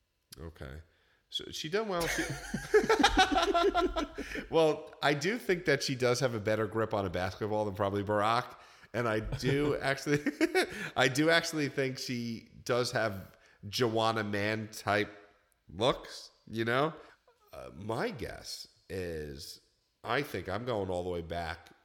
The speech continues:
Speaker 1: all the way back. I'm thinking Martha Washington was a lesbo. But back in the day, that would never have been, you know, allowed. So I'm thinking that, that she, like, snuck in her old maids and, like,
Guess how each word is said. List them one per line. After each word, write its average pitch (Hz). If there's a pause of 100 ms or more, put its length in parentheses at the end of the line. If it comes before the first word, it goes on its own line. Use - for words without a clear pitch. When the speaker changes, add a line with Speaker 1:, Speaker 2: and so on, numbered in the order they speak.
(140)
Speaker 1:
all 135
the 107
way 82
back. 65 (340)
I'm 120
thinking 110
Martha 92
Washington 85 (260)
was 85
a 80
lesbo. 76 (480)
But 87
back 110
in 110
the 92
day, 85 (800)
that 95
would 92
never 101
have 87
been, 82 (220)
you 92
know, 80 (840)
allowed. 80 (580)
So -
I'm 113
thinking 104
that, 90
that 87
she, 98
like, 85
snuck 107
in 95
her 90
old 95
maids 95
and, 80
like, 78